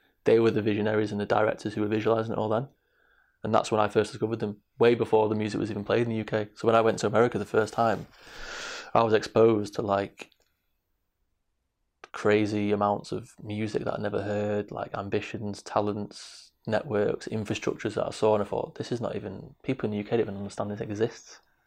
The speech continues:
So kind of some, through fate, I was put into a situation where I could see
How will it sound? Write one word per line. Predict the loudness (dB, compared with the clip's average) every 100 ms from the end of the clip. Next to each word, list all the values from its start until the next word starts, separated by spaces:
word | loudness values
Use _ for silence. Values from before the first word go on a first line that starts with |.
| _ _ _ _ _ _ _
So | -6 0
kind | 2
of | 2
some, | 2 0 -2 -12 _ _ -18
through | 2 4 6 4
fate, | 4 4 6 4
I | 4
was | 4 2
put | 0
into | 0
a | -2
situation | -4 2 4 4 2 0
where | 0
I |
could | 0 -4
see | -8 -4 -4 -4